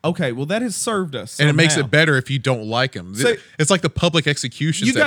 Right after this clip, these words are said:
Speaker 1: goddamn
Speaker 2: people
Speaker 1: right.
Speaker 2: we, we used to go and, like, crowd for and public hangings that they
Speaker 1: Bro.
Speaker 2: would do here in America.
Speaker 1: Bro, it's been a part of what we are as a fucking species
Speaker 2: Yeah.
Speaker 1: since way back.
Speaker 2: Yeah.
Speaker 1: Like, think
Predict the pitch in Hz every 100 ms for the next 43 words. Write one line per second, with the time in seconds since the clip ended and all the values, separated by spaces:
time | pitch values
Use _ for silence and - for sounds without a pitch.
0 | 269 139 151 135 139 120 123 127 139 139
1 | 135 127 135 123 113 110 - 147 139 147
2 | 120 110 107 160 143 139 - 151 147 107
3 | 98 - - 123 156 135 131 135 127 135
4 | 123 110 131 143 - 170 190 139 175 -
5 | 208 185 - 185 185 160 139 143 170 151
6 | 110 143 127 104 _ 165 160 156 - -
7 | 143 - 123 - - 95 92 147 131 135
8 | 123 123 135 143 147 143 139 123 113 85
9 | 110 131 175 - 233 -